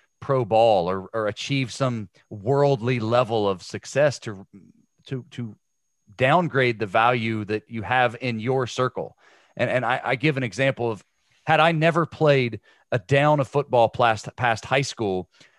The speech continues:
I, I, I share a story of, of when I was ten years old, there was our high school, my local high school basketball team went to the state championship.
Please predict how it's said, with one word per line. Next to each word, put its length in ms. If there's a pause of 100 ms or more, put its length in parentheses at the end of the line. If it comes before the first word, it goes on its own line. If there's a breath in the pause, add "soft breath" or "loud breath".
(160 soft breath)
I, 420
I, 100
I 20
share 340
a 60
story 360
of, 120
of 340
when 180
I 120
was 180
ten 260
years 260
old, 380 (840 soft breath)
there 200
was 160
our 240
high 260
school, 460
my 160
local 320
high 180
school 240
basketball 520
team 260
went 180
to 60
the 100
state 340
championship. 640